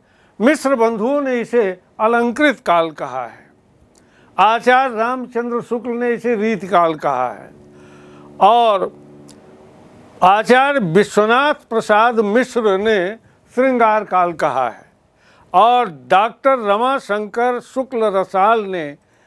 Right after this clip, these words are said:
इसे कला काल कहा है। डॉक्टर भगीरथ मिश्र ने इसे रीति श्रृंगार युग कहा है। अब आइए हम देखते हैं कि इस काल की प्रवृत्तियां क्या रही हैं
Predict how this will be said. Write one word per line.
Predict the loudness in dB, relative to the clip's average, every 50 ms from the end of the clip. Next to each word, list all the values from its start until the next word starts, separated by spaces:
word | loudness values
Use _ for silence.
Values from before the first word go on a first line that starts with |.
| _ _ -6
इसे | -4 -2 0 2 2 2 0 -2 _ 0
कला | 2 4 4 2 2
काल | 0 0 0 0 0 -2
कहा | -4 -8 -10 -10 -10 -12 -14
है। | -14 -18 _ _ _ _ _ _ _ _ _ _ _ _ -2
डॉक्टर | 2 2 2 2 0 -2 0 0 2 2 0
भगीरथ | -2 -4 -4 -4 -4 -2 -2 -2 0 0 0 -2 -4 -8
मिश्र | -8 -8 -8 -8 -8 -6 -4 -4 -2
ने | -2 -4 -6 -6 -6 -10 _ _ _ _
इसे | -8 -8 -6 -2 0 2 2
रीति | 2 2 0 0 0 0 -2 -6 -6
श्रृंगार | -4 -4 -2 -2 0 2 2 2 2 2 0
युग | -4 -8 -10 -10 -10 -10
कहा | -10 -8 -8 -10 -12
है। | -14 -16 -20 _ _ _ _ _ _ _ _ _ _ _ _ _ _ _ _ _ _ _ _ _ _ _ _ _ _ 0
अब | 2 2 4
आइए | 2 2 2 2 4 4 4 2 0 -6 -14 _ _ _ _ _ _ -4
हम | -2 -2 -2 0
देखते | 0 0 0 0 -2 -2 -2
हैं | 0 0 -2 -4 -6 -10 _ _ _ _ _ _ _ _ -8
कि | -2 0 0 0
इस | 0 -2
काल | -2 0 0 2 2 0 -2 -4
की | -6 -8 -10 -10
प्रवृत्तियां | -10 -8 -6 -4 -4 -4 -6 -8 -6 -4 -2 -2 -2 -2
क्या | -4 -2 0 0 0
रही | 0 -2 -4 -6 -6 -6
हैं | -6 -6 -6 -8 -8 -12